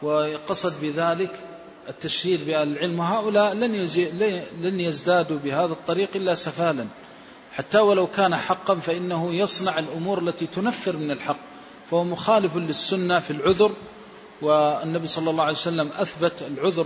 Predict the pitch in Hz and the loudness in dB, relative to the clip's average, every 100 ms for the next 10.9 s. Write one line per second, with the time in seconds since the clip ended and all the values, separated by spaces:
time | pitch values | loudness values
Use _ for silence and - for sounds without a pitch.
0 | 147 139 - 139 165 151 - 147 147 - | -2 -4 -4 0 0 0 -4 -6 -6 -4
1 | 180 170 147 135 143 - 170 151 - - | -2 -2 -4 -10 -4 -2 -2 -4 -6 -20
2 | - - - - 131 - 170 160 151 147 | -20 -20 -20 -8 -4 0 2 2 0 -4
3 | 151 143 - 156 190 170 143 147 160 147 | -4 -4 -2 0 0 -2 -4 -4 -4 -6
4 | - 196 151 151 - - 170 185 202 - | -2 -2 -2 -6 -4 -4 -2 -4 -6 -12
5 | - - - - 147 - 220 226 190 185 | -20 -20 -20 -10 -8 2 2 4 2 0
6 | - - 202 165 165 147 185 175 185 - | 0 0 0 0 -2 0 2 4 2 0
7 | - - - 139 147 143 143 165 190 185 | -18 -18 -10 -6 -2 -2 -2 -2 0 0
8 | 160 151 147 151 147 185 190 165 143 147 | -2 -4 -6 -6 -6 0 0 0 0 0
9 | 143 139 175 139 147 160 156 156 196 196 | -2 -2 -2 0 0 0 0 0 0 0
10 | 165 - 156 135 - 165 165 180 | 0 -2 -4 -4 0 4 2 0